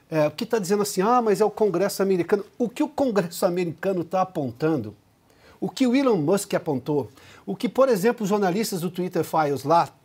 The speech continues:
lá atrás apontaram, é que a lei brasileira estava sendo violada por legislado-, por,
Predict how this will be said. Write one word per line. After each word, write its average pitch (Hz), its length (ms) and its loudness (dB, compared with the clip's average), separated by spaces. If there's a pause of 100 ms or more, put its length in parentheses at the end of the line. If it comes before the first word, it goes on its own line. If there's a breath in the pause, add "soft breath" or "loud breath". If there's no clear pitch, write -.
(140)
lá 151 100 0
atrás 170 560 -2
apontaram, 143 680 -2 (340 soft breath)
é 185 80 -2
que 208 160 -2
a 220 60 4
lei 226 300 2
brasileira 190 600 0
estava 196 400 -2
sendo 175 300 0
violada 175 680 2
por 208 300 0
legislado-, 190 640 -2
por, 156 280 2